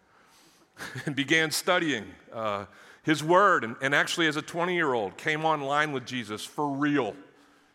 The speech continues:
instead of just kinda, you know, um, culturally, familially.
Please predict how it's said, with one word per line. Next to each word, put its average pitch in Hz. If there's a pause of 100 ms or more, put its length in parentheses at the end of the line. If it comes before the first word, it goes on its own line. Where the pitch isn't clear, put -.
(120)
instead 117
of 110
just 113
kinda, 110
you 107
know, 101 (640)
um, 90 (720)
culturally, 95 (640)
familially. 92